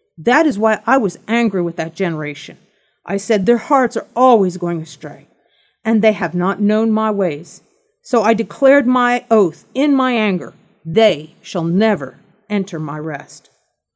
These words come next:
See to it, brothers and sisters, that none of you has a sinful, unbelieving heart that turns away from the living God, but encourage one another daily, as long as it is called today, so that none of you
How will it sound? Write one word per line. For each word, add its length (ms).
See 480
to 320
it, 160
brothers 340
and 120
sisters, 480
that 160
none 380
of 140
you 160
has 200
a 60
sinful, 680
unbelieving 600
heart 280
that 180
turns 360
away 280
from 200
the 60
living 300
God, 420
but 140
encourage 640
one 180
another 320
daily, 600
as 200
long 380
as 100
it 100
is 120
called 320
today, 480
so 180
that 200
none 420
of 120
you 240